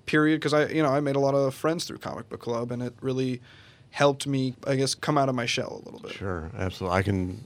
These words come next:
Speaker 2: actually identify with that s-, a little bit myself.
Speaker 1: Mm-hmm.
Speaker 2: And, yeah, I f-, totally understand. So if, uh, if anyone were, is interested in getting in hold of the Comic Book Club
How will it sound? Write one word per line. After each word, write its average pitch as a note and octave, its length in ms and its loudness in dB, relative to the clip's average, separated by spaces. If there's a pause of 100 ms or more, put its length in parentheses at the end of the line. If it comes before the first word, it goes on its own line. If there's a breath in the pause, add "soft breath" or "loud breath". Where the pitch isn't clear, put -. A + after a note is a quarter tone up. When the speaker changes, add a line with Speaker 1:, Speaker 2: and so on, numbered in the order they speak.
Speaker 2:
actually G2+ 460 2
identify G#2 420 2
with G#2+ 160 2
that A2 220 6
s-, - 100 -8 (160)
a G#2+ 60 -2
little A2 160 2
bit A#2 200 4
myself. G#2+ 440 0
Speaker 1:
Mm-hmm. B2 220 -6 (340 loud breath)
Speaker 2:
And, G2 640 0 (200)
yeah, F2 280 -2
I D#2 80 -4 (240)
f-, - 260 -10
totally G#2 260 -2
understand. F#2 440 -2 (420 loud breath)
So A#2 420 8
if, A#2+ 360 6
uh, G#2+ 240 8
if G2+ 120 0
anyone D#3 380 6
were, A#2 160 4
is G#2 160 -2
interested A2+ 560 0
in G2 200 -4
getting G2+ 260 -2
in F2+ 100 -2
hold G2 460 -2
of F2+ 180 -4
the - 80 -10
Comic A#2+ 300 0
Book G#2+ 160 -4
Club F#2+ 420 0